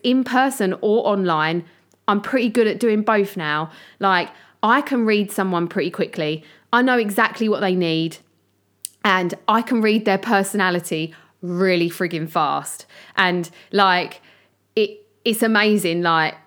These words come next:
when you're observant, you start to see things before they happen. And right now,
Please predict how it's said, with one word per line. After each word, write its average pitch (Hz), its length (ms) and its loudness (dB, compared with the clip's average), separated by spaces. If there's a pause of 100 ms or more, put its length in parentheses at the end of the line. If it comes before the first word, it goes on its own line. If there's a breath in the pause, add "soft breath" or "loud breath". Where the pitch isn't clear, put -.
(920)
when 208 240 2
you're 226 200 2
observant, 208 720 2
you 208 120 0
start 190 360 0
to 208 80 -4
see 220 240 0
things 170 300 -4
before 185 320 -2
they 165 140 0
happen. 170 500 -2 (320 loud breath)
And 208 380 4 (560)
right 240 360 0
now, 285 580 2